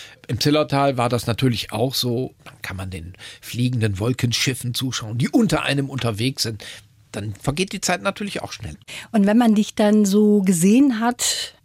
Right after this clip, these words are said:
Speaker 1: Ja.
Speaker 2: laufen gesehen, da kommt man ja auch manchen Menschen entgegen.
Speaker 1: Selten aber,
Speaker 2: Und
Speaker 1: ja.
Speaker 2: du bist ja jemand, der auch auffällt, vor allen Dingen, weil du oft ein sehr schönes Outfit auch trägst
Speaker 1: Ja, das
Speaker 2: als
Speaker 1: ist so ein,
Speaker 2: Sportler.
Speaker 1: ja, ja.
Speaker 2: Ist das dann schon mal passiert, dass jemand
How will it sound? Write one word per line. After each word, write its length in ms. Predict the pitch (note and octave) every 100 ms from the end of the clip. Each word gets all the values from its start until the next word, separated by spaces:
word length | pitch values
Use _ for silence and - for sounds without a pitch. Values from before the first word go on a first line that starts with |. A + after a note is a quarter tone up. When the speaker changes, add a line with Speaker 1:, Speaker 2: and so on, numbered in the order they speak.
| -
Speaker 1:
Ja. 60 | F3+
Speaker 2:
laufen 400 | F#3+ A3+ C#4 B3
gesehen, 360 | A3+ A#3 A#3
da 140 | G3 F3
kommt 300 | - F#3+ -
man 100 | F3
ja 100 | D#3+
auch 200 | D#3+ -
manchen 500 | E3 E3 E3+ F3 E3+
Menschen 340 | D#3 D3+ D#3 D3+
entgegen. 440 | C#3+ C#3 C4 C4
Speaker 1:
Selten 360 | A#3 A#3 A3+ D3+
aber, 300 | C#3+ C#3+ C#3+
Speaker 2:
Und 120 | F#3+
Speaker 1:
ja. 80 | F#3+
Speaker 2:
du 100 | F#3
bist 280 | E3+ G3+ -
ja 80 | F#3+
jemand, 460 | F#3 F3+ F#3 F3
der 200 | E3+ D#3+
auch 120 | D3+
auffällt, 640 | - F3+ B3 - G#3+ G#3 G3+
vor 160 | -
allen 280 | - F3+ F#3+
Dingen, 280 | F3+ F#3 F#3 - - - _
weil 240 | E3+ F3
du 340 | E3+ E3+ E3 -
oft 360 | - D#3+ - -
ein 220 | E3 D#3+
sehr 260 | D3 A3
schönes 440 | G4+ - B3+ A#3+ -
Outfit 560 | - G3+ C4+ - D#3
auch 180 | - D3
trägst 520 | - - D3 C4 -
Speaker 1:
Ja, 60 | A2 -
das 80 |
Speaker 2:
als 60 | F3+ B2
Speaker 1:
ist 20 |
so 40 |
ein, 40 | G#2
Speaker 2:
Sportler. 500 | - F#3 G3 C#4+ F4+
Speaker 1:
ja, 60 | F#2+
ja. 100 | C3 - - -
Speaker 2:
Ist 200 | G#3+ D4+
das 140 | D4+
dann 120 | C4+
schon 140 | B3+ B3
mal 100 | A#3+
passiert, 400 | A3 - D4+ D#4
dass 120 | C#4
jemand 560 | B3+ A3+ A3+ - -